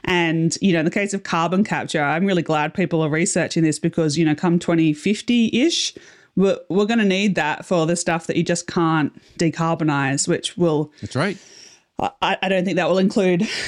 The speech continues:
Speaker 1: steel. We can talk about that more later, but, um, that's gonna include, you know, some aspects of, of agriculture and some natural processes. You know, if we've already started off permafrost,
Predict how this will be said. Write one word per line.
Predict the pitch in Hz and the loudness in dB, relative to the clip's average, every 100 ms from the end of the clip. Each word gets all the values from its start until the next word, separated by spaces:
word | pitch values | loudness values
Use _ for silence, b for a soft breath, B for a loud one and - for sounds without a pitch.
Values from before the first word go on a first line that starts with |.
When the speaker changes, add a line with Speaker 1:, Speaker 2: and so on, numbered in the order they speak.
| B | B
Speaker 1:
steel. | - - 262 233 214 214 | -6 -2 0 2 2 2
We | |
can | 294 | 2
talk | 302 302 | 2 2
about | 240 196 | 0 -2
that | 185 | -2
more | 214 208 | 0 2
later, | 202 202 196 190 | 2 2 2 0
but, | 190 185 - 196 | 0 -2 -2 0
um, | 180 175 175 | 2 2 0
that's | 180 160 | -2 -4
gonna | - 202 185 | -6 -2 -2
include, | - 180 180 196 170 165 | 0 0 0 0 0 0
you | 175 | 0
know, | 165 | 2
some | 165 180 | 2 0
aspects | 175 170 - 165 - | 0 -2 -2 -4 -2
of, | 170 160 | -4 -2
of | 180 | -2
agriculture | 151 165 165 - 165 131 170 | -2 -4 -6 -4 -2 -2 -2
and | 156 156 | 0 0
some | 170 165 | 2 2
natural | 160 - 175 156 | 0 0 0 0
processes. | - 151 151 151 147 - 160 143 | 0 0 0 0 -2 0 0 0
You | 127 160 | 0 2
know, | 151 | 2
if | 151 | 0
we've | 170 151 | -2 -2
already | 156 151 151 | 0 0 0
started | 151 - 143 147 151 | -2 -2 -2 -2 -2
off | 151 | -4
permafrost, | - 160 151 143 151 147 - - | -2 0 0 0 -2 -2 -2 -4